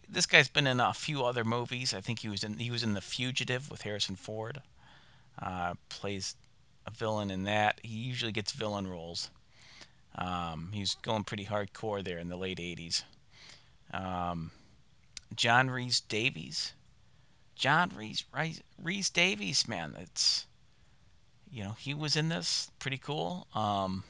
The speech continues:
Andrius Wazan-, Wazanowski, uh, who's kinda like the heavy in this movie. Uh, like the, the muscle. Um, and then,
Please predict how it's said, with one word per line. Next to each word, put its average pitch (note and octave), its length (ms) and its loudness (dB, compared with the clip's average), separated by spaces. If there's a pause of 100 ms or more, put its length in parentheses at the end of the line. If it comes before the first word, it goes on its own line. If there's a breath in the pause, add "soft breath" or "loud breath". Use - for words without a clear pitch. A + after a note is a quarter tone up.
(1500 soft breath)
Andrius B2+ 520 4 (160)
Wazan-, G#2+ 640 2 (180)
Wazanowski, A#2 920 0 (500)
uh, D#2+ 320 -4 (720 soft breath)
who's A#2 160 0
kinda D#3 260 4
like C#3 160 2
the A2 100 -2
heavy B2 380 6
in B2+ 140 2
this B2 200 -2
movie. C3 440 -6 (1200 soft breath)
Uh, F#2+ 60 -4
like G2+ 180 -4
the, F#2+ 240 -2
the F#2+ 80 -4
muscle. A2+ 540 2 (1160 soft breath)
Um, G2+ 500 0
and A#2 100 0
then, A#2+ 260 0